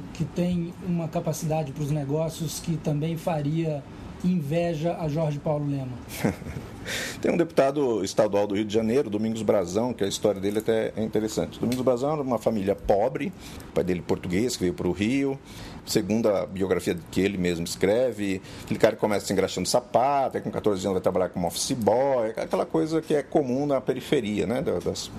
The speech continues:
Speaker 2: pessoas. Mas é isso, ele tinha um tino comercial gigante, aí co-, depois ele montou, acho que um ferro velho com os irmãos.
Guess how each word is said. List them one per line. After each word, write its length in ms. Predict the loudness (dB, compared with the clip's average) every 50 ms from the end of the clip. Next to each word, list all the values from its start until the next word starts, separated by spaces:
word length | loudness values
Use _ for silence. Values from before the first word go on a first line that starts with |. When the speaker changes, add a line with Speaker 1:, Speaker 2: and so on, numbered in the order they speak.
| -8 -4 -2
Speaker 2:
pessoas. 420 | -2 -2 0 0 -2 -2 -2 -4 -8 -12 -12 -10 -10 -8 -8 -10 -10 -12 -6 0 2
Mas 360 | 4 4 4 4 2 0 0
é 80 | 0
isso, 220 | 0 0 0 0 -2
ele 100 | -2 0
tinha 160 | 0 0 0
um 40 | 0
tino 460 | 0 0 0 0 0 0 -2 -2 -4 -8 -12 -16 -16 -16 -14 -4 0
comercial 520 | 2 2 2 2 2 4 4 4 4 4
gigante, 540 | 0 -2 0 2 2 2 2 0 0 0 0
aí 160 | 0 0 -2
co-, 160 | -6 -8 -8 -2
depois 360 | 0 2 2 4 4 2 2
ele 100 | 2 2
montou, 460 | 0 0 0 0 0 2 2 2 0 -2 -6 -16 -16 -14 -14 -14 -12 -8 -2 2
acho 200 | 2 2 2 0
que 60 | -2
um 60 | -2 2
ferro 280 | 4 2 2 2 0
velho 400 | 0 2 4 4 4 2 0 -2
com 200 | -4 -2 -2 -2
os 120 | 0 0 0
irmãos. 760 | 0 0 2 2 2 2 0 0 -2 -2 -4 -4 -6 -8